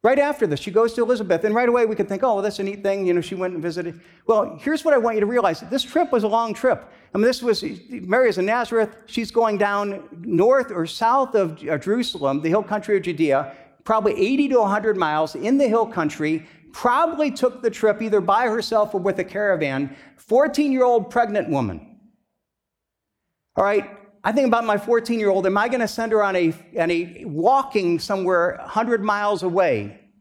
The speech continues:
by herself? No, especially if she's pregnant. So what's going on here? You go to Matthew, and what you see is that when Joseph found out that Mary was pregnant, he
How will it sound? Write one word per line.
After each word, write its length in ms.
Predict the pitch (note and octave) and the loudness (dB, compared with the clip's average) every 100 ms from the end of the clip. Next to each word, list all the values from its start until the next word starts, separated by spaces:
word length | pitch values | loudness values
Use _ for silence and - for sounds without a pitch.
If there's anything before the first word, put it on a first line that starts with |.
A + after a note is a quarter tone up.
| _ _ _ _ _ _ - | _ _ _ _ _ _ -4
by 140 | F#3+ | 0
herself? 540 | G3 F3+ F3 A2 - - _ _ _ _ _ _ _ _ _ _ _ _ _ _ - | 0 0 -2 -2 -8 -20 _ _ _ _ _ _ _ _ _ _ _ _ _ _ -12
No, 580 | - C4 G#3+ - - _ | -2 0 0 -4 -16 _
especially 320 | - C#4 C#4 G3 | -4 -2 2 0
if 60 | |
she's 120 | - | 0
pregnant. 400 | D3+ C4+ D#4 A#3+ - - - _ _ _ _ _ _ _ _ _ _ _ _ _ _ _ _ _ | -2 0 0 -2 -8 -20 -20 _ _ _ _ _ _ _ _ _ _ _ _ _ _ _ _ _
So 140 | - G#3 | -4 0
what's 180 | A#3+ - | 0 0
going 240 | C#4+ A#3+ | -2 -2
on 220 | B3+ C#4+ | -2 -4
here? 340 | A3 A2 E2 - - _ _ _ _ _ _ _ _ _ _ _ _ _ _ _ _ _ _ _ _ _ _ - | -4 -8 -12 -18 -20 _ _ _ _ _ _ _ _ _ _ _ _ _ _ _ _ _ _ _ _ _ _ 0
You 60 | |
go 100 | F3 | 2
to 60 | F#3+ | 4
Matthew, 440 | F3 G3+ G#3+ G3 | 2 0 -4 0
and 120 | D#3+ | 2
what 120 | E3 D3 | 2 0
you 100 | C#3+ | -4
see 240 | - F3 | -2 -2
is 120 | D3 | -2
that 120 | D3+ C#3+ - _ _ C3 _ _ _ _ | -4 -6 -8 _ _ -20 _ _ _ _
when 160 | - C3+ | -4 -2
Joseph 380 | F3 F#3 F#3 D#3 | 2 0 -2 -4
found 340 | F3+ D#3+ D3+ | -2 -2 0
out 220 | D#3 D#3 | -2 -2
that 100 | D3 | -4
Mary 180 | C#3+ C#3 | -2 -2
was 160 | B2+ B2 | -2 -8
pregnant, 520 | - F3+ D#3 C#3 - | -2 -2 0 -4 -6
he 760 | - D#3 C#3 C3+ G#2 - _ | -4 -4 -2 -6 -8 -20 _